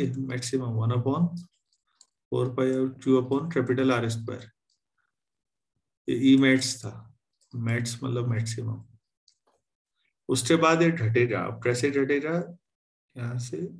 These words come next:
ऐसे ये asymptotic होता जाएगा। आपने कहा, आपको कैसे पता? क्योंकि यहाँ E proportional to one upon R square था, पहला वाला case। बाहर जब point होगा तो electric field कितना था?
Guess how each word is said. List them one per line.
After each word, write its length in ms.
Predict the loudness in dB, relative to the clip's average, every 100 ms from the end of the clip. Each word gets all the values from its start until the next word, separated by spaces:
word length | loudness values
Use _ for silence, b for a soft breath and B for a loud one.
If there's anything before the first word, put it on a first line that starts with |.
| _ _ _ _ _
ऐसे 400 | -6 -4 -4 -4 -6 -10 -20 _ _ _ _ _ _ _ _ _
ये 240 | -2 0 0
asymptotic 600 | -2 -4 -4 -2 -4 -4
होता 240 | -4 -2
जाएगा। 440 | -4 -8 -12 -16 -18 _ _ _ _ _ _ _ _
आपने 300 | -2 0 0
कहा, 140 | 2
आपको 480 | 0 0 -2 0 2
कैसे 260 | 2 2 2
पता? 240 | -2 -2 -4 -8 -10 -18 _ b b _
क्योंकि 220 | -2 4
यहाँ 260 | 6 6 4
E 140 | 4 4
proportional 540 | 0 -2 -4 0 0
to 80 | 0
one 140 | 0 0
upon 280 | -2 0 2
R 140 | 0
square 320 | 0 0 0 0
था, 120 | 0
पहला 260 | 4 6
वाला 160 | 6 4
case। 280 | 2 2 2 -4 -12 _ _ _ _ _ _ _
बाहर 320 | 0 4 4
जब 200 | 4 2
point 320 | 2 -2 -4 -6
होगा 260 | -4 0 -2 -4 -16 _ _ _ _
तो 100 | -4
electric 360 | -2 -2 -4
field 220 | -2 -4 0
कितना 260 | 0 2 2
था? 180 | 2